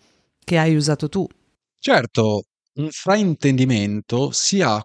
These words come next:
Speaker 2: quando si capisce una cosa in maniera sbagliata.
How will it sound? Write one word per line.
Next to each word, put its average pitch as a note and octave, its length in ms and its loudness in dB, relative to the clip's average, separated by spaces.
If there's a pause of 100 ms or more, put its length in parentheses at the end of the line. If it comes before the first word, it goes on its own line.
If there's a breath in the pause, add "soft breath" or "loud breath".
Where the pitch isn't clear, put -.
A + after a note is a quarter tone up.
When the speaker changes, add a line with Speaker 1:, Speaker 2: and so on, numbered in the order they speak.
Speaker 2:
quando C#3 840 0
si - 180 -4
capisce F3 560 -2
una C3 180 -2
cosa E3+ 420 2
in D3+ 140 0
maniera C#3+ 480 0
sbagliata. A#2 760 0